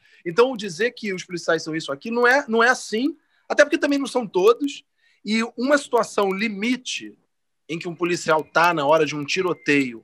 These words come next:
onde é a vida dele ou a vida de, de quem tá atirando,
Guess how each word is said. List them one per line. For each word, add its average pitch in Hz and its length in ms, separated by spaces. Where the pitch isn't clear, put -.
onde 160 260
é 160 60
a 165 100
vida 165 260
dele 143 260
ou 180 160
a 170 40
vida 151 240
de, 139 120
de - 120
quem 143 140
tá 139 140
atirando, 165 540